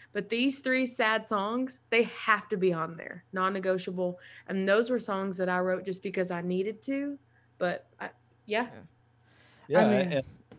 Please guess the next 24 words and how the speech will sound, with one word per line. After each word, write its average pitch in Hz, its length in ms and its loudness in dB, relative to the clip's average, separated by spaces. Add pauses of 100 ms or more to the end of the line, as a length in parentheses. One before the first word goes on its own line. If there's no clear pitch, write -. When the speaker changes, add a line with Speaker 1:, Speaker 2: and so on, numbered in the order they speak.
Speaker 3:
I - 40 -4
feel 151 100 6
Speaker 2:
uh, - 20 4
Speaker 3:
like 123 200 2
that, 117 160 0 (260)
that 127 120 0
was 127 140 -2
good, 143 380 2
you 117 140 -4
know? 127 280 0 (320)
And 135 220 2
by 143 140 6
the 139 100 6
time 151 300 2
we 131 120 2
finished 135 580 -2
those 123 280 0
songs, 131 580 -6 (380)
the 117 80 -8
producer 123 420 -2
was 113 160 -2
like, 95 240 -4 (220)
"Yeah, 107 160 0
these 104 320 -8